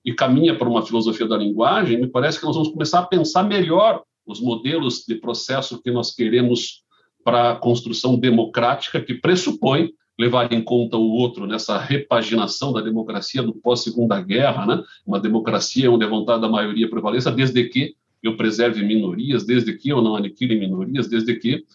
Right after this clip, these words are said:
enfim, eu leve em conta o outro nessa minha relação. Porque, veja,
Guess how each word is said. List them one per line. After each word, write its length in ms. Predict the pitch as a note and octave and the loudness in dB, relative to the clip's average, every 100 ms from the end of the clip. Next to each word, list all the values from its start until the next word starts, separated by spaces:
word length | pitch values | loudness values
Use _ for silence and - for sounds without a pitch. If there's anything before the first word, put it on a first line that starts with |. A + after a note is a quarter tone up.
| _ _ - | _ _ -16
enfim, 400 | F#2 - C3 B2 | -8 -2 -2 -2
eu 120 | G#2 | -4
leve 200 | - A2+ | -2 0
em 120 | A#2 A2 | 0 2
conta 260 | A#2+ B2 | 2 2
o 160 | A#2+ G#2+ | 0 2
outro 340 | D#3+ E3 G2+ | 0 0 -4
nessa 300 | G2 G2+ F#2 | -6 -6 -4
minha 180 | F#2+ G2 | -2 -2
relação. 540 | F2+ F#2 F2+ - E2+ - _ _ | -2 -4 -6 -8 -14 -20 _ _
Porque, 200 | - B2+ | -6 -2
veja, 420 | C3+ E3 - - | 0 0 0 -8